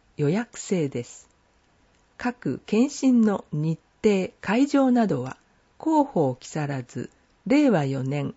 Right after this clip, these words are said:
四月号に折り込みの、令和四年度、がん検診のお知らせ、保存版、または、市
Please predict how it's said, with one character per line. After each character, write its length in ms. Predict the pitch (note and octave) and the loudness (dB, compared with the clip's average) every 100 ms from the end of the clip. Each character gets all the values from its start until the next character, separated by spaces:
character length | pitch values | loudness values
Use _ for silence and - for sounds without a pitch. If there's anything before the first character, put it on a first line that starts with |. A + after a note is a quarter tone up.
| - | -14
四 260 | - - | -8 0
月 280 | A3+ C#4+ - | 0 0 0
号 240 | C4 F3+ C3+ | 2 2 0
に 140 | C3 | -6
折 200 | - C3 | -6 -8
り 60 | E3 | -6
込 140 | - | -4
み 160 | C#3+ C#3 | -4 -2
の、 200 | C3 - _ _ _ _ _ _ | -6 -8 _ _ _ _ _ _
令 280 | A3 C#4+ C4 | 6 6 6
和 140 | F#3 | 2
四 200 | C#3 C3+ | 0 -4
年 320 | C#3+ F3+ D3+ A#2+ | -2 -2 -2 -4
度、 180 | B2 - _ _ - | -8 -14 _ _ -10
が 180 | D#3+ G3+ | -2 0
ん 80 | C4+ | 0
検 300 | D4 C#4 A#3 | 0 2 0
診 280 | D#3+ C3 | -2 -4
の 140 | B2 - | -4 -6
お 100 | B2 | -8
知 200 | A2+ E3 | -6 -6
ら 140 | D3+ B2+ | -6 -8
せ、 300 | - C3 - _ _ _ _ | -12 -12 -14 _ _ _ _
保 120 | D#3 | -10
存 340 | C#3 D#3+ D3 | -4 -2 -4
版、 300 | C3+ B2+ B2+ - _ _ _ _ _ _ _ - | -6 -8 -10 -14 _ _ _ _ _ _ _ -8
ま 160 | D#3+ | -6
た 220 | - C4 | -2 -2
は、 200 | G#3 - - _ _ - | -2 -6 -16 _ _ -20
市 360 | - C4+ C4+ | -4 -2 -4